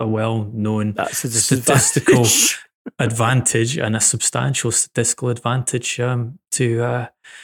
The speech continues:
Speaker 1: to go first. Um, and
Speaker 2: Did no
Speaker 1: and
Speaker 2: one
Speaker 1: obvious-,
Speaker 2: tell him?
Speaker 1: well,
Speaker 2: Did no
Speaker 1: it's,
Speaker 2: one tell him?
Speaker 1: apparently the, the manager,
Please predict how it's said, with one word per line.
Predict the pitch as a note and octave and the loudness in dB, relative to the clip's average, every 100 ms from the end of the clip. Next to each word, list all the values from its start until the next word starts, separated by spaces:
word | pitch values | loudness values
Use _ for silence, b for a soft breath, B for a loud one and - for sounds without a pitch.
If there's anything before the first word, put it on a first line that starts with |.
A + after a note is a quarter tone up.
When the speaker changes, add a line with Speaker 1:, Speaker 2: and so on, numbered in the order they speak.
| B B B B - - _ _ _ _ _ _ | B B B B -20 -20 _ _ _ _ _ _
Speaker 1:
to | - | 0
go | B2+ C#3+ | 4 4
first. | C#3+ E3+ - - | 4 2 0 0
Um, | A#2+ A2+ A2 - | 0 0 0 -2
and | A2+ G#2+ - | -4 -4 0
Speaker 2:
Did | F#3 D#3+ | 0 4
no | F3+ | 4
Speaker 1:
and | E3+ | 6
Speaker 2:
one | |
Speaker 1:
obvious-, | D#3+ C#3 | 6 6
Speaker 2:
tell | B2 A2+ | 4 2
him? | F#2+ G#2+ G#2 _ _ | 2 -2 -6 _ _
Speaker 1:
well, | - C#3 C#3+ B2+ | -4 0 2 4
Speaker 2:
Did | C3 | 4
no | |
Speaker 1:
it's, | B2 | 2
Speaker 2:
one | A2+ G#2+ | 0 0
tell | - F#2+ | -2 -2
him? | F2+ F2+ | -2 -4
Speaker 1:
apparently | - D3 D#3 C3 A#2+ | -4 -4 -2 -2 -2
the, | A#2+ A2+ | -2 -4
the | A#2 | -4
manager, | A#2 B2+ A#2+ A#2+ A2+ | -4 -4 -4 -4 -6